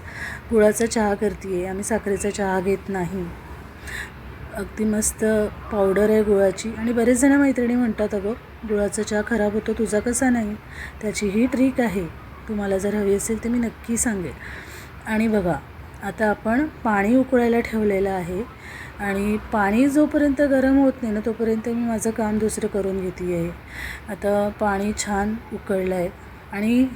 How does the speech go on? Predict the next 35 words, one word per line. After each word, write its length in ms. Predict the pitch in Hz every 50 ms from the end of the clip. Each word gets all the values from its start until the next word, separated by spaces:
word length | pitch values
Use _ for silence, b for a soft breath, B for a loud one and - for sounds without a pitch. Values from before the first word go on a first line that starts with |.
| - -
हे 120 | 240 240 233
जे 120 | 226 254
होल्स 380 | 247 233 240 240 240 233 - -
आहे 100 | 220 220
ना, 100 | 220 226
एकावर 380 | 226 202 - - 220 220 214
एक 140 | 226 233 233
सेट 260 | - - 240 233 240 214 -
झाले 220 | 220 214 208 202
पाहिजे 360 | 190 - 185 170 165 170 156
आपले, 340 | 160 170 196 170 170 151 143 - - B B B B B B B B - - - - - - - - - - - - - - - - -
तरच, 280 | 226 226 226 220 214 226
नाही 140 | 220 220 220
तर 60 | 254 -
खालचा 340 | 254 262 240 240 - 262 269 -
तो 60 | 277
होल, 260 | 262 254 240 240 240 B B B B B B -
खा-, 240 | - 254 240 233 247
होलमधून 560 | 220 254 254 262 269 269 269 262 277 285 269
इडलीवरती 520 | 269 254 - 226 247 247 254 254 254 269 277
पाणी 240 | - 262 247 262
पडलं 280 | 247 254 247 240 233 254 247
तर 40 | 262 -
ती 60 | 294
सॉगी 340 | 269 - 302 269 233 220 262 254
सॉगी, 280 | 269 262 247 233 254
चिकट 300 | 254 - 254 - - 240
चिकट 360 | 233 - 254 - 254 247 254
होऊन 200 | 285 254 233 226
जाते 280 | 220 220 202 - - 196
आणि 180 | 202 202 208 220
ओलसर 400 | 220 208 208 208 - 240 226 233
होते. 280 | 220 202 - 165 - - B B B B B B B B B B
त्यामुळे 360 | - 240 233 240 233 233 247 247
तो 200 | 247 262 269